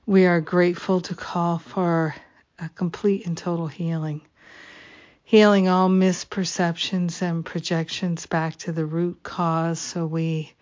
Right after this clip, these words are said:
don't engage in them anymore. We are grateful to call forth a healing. We are grateful to be willing to have a healing.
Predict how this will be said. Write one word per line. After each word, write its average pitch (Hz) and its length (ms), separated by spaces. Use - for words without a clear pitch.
don't 196 220
engage 180 480
in 165 140
them 156 220
anymore. 160 680
We 165 220
are 160 140
grateful 190 760
to - 200
call 165 320
forth 160 360
a 165 60
healing. 156 600
We 190 180
are 170 160
grateful 180 500
to 190 160
be 170 220
willing 190 540
to - 160
have 175 420
a 170 60
healing. 151 600